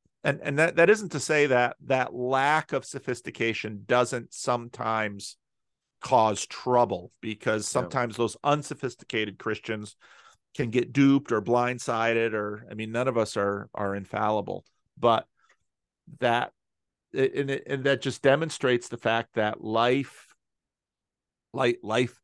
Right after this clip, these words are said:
Speaker 1: <laughs> life is to be lived. That's,
Speaker 2: Mm-hmm.
Speaker 1: and, and there's, there's so much in it that we can't control. And, and this is, in a sense, why, you know, this, this doesn't sound t-,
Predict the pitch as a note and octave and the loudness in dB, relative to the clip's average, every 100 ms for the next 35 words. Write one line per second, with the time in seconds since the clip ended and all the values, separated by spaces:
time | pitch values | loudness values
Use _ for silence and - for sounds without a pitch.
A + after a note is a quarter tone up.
0 | A#2 C3+ G#2+ - - - G#2+ B2+ B2 A#2 | -6 -6 -6 -14 -18 -12 -4 -2 -2 -6
1 | - G2+ A2 G#2+ G2+ F#2+ F2+ _ _ _ | -6 -6 -6 -6 -8 -10 -12 _ _ _
2 | - G#2+ - - E2 _ D2 _ _ _ | -12 -12 -10 -16 -18 _ -20 _ _ _
3 | A#2+ - B2+ B2+ B2 - C3+ C3+ - F3 | -6 -4 -6 -4 -6 -6 -4 -2 2 4
4 | F3+ E3+ - D3+ C#3+ C3+ C3 B2+ - B2 | 4 2 2 -2 0 -2 -2 -6 -6 -8
5 | A#2+ - G#2+ C#3 D3 G#2+ F#2+ _ _ _ | -6 -10 -4 2 4 4 -2 _ _ _
6 | - B2+ - B2+ B2+ - C3+ A#2 - - | -12 -12 -6 -2 -2 2 2 2 -4 -4
7 | C3 A#2+ - - E3+ C#3 B2 - - - | -2 -2 -2 0 2 2 2 -6 -10 0
8 | G#2+ G#2+ A2 A2 G#2+ _ _ _ _ _ | 4 6 6 4 0 _ _ _ _ _
9 | _ _ _ _ A2 A2 G#2 G#2 - - | _ _ _ _ -10 -8 -6 -6 -8 -8
10 | G#2+ - G#2+ G2 A2+ A2 G2+ | -8 -6 -6 -4 -4 -4 -8